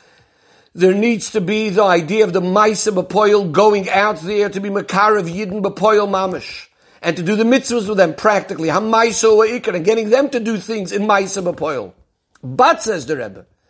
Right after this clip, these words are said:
because we are the ones like Pinchas, who Pinchas said to Moshe, "I got this instruction from you, I know this halacha from you."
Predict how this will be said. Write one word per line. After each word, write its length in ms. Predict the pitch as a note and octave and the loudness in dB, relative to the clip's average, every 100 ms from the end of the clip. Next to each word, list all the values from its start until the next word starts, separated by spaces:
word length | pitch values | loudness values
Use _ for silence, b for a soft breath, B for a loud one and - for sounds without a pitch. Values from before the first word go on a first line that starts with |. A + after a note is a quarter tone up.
| b b b b | b b b b
because 600 | D3 F#3 - A3+ D#4 B3+ | -4 -4 2 6 6 4
we 320 | F3 E3+ C#4+ C#4 | -2 -4 0 2
are 100 | A3 | 2
the 100 | G#3 | 2
ones 300 | A#3+ G3+ F3 | 2 0 0
like 360 | A3 C#4 - | 2 0 0
Pinchas, 580 | A3+ A#3 - A2 - - b b b | -4 -4 -6 -12 -16 -20 b b b
who 280 | G#3+ G3 D#3 | -2 -2 -6
Pinchas 480 | - C4 C#4+ G#3+ | 0 2 2 0
said 160 | - A#3 | 2 2
to 80 | G3+ | 4
Moshe, 260 | A#3+ B3 | 4 4
"I 140 | G#3 F3 | 2 2
got 340 | D#3+ A3 A#3+ | 4 2 2
this 220 | A#3 A3+ | -2 -2
instruction 580 | G#3 F#3 A3 B3 A#3+ A3+ | -4 -4 0 0 0 -6
from 160 | F#3 G#3 | -6 -2
you, 140 | C#4 | 2
I 80 | G#3+ | 2
know 200 | F#3 B3+ | 4 4
this 180 | B3+ - | 2 -2
halacha 380 | A3 C4 C4 A#3+ | 0 0 0 -6
from 200 | A3 A#3 | -6 -4
you." 320 | E4 A#3+ | -4 -4